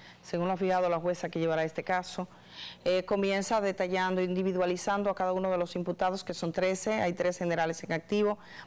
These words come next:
Vamos a comenzar con el primero, señor director. Están recogidas sus fotografías.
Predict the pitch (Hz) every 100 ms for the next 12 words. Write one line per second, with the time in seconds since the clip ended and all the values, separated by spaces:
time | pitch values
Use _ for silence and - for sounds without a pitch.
0 | - 180 202 190 185 170 185 190 175 170
1 | 175 196 180 - 175 170 170 170 - 196
2 | 196 - 180 180 180 180 165 233 208 175
3 | - - - - - 233 - 190 175 175
4 | 175 214 214 220